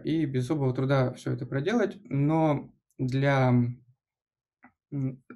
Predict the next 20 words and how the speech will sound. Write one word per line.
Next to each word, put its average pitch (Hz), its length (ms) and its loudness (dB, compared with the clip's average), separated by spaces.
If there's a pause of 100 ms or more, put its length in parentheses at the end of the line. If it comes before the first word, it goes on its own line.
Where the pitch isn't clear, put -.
(160)
такого 131 240 0
уже 127 140 2
более 131 220 4
жёсткого 131 320 0
диапазона 127 540 4
энергий, 156 460 0 (400)
а, 127 140 0
как 127 180 -2
анни-, 123 360 2
аннигиляционные 123 760 2
фотоны, 170 680 -2 (540)
а, 127 340 0 (920)
на 135 140 0
тот 190 160 4
момент 170 420 2
было 147 720 2 (600)
невозможно 139 840 2
с - 220 -20
достаточной 127 440 -4
точностью, 123 720 -4